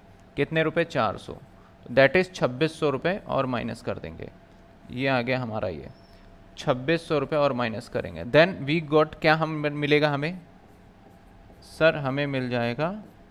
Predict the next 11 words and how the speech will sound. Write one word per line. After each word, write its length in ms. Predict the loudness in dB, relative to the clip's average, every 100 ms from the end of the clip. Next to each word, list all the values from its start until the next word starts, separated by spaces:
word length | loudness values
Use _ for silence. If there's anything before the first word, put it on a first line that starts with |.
| -20 -20 -20 -20 -20 -8 0
प्रॉफिट। 520 | 2 2 -2 -6 -8 -16 -20 -20 -20 -20 -20 -20 -20 -20 -10 2
प्रॉफिट 360 | 4 4 2
कितने 300 | 0 0 0
का? 100 | 0 4
शायद 320 | 8 8 6
नीचे 380 | 0 -4 -2 -2
विजुअल 380 | -2 -2 -2 0
नहीं 220 | -2 -2
हो 100 | -2
रहा 180 | -2 -4
है, 180 | -6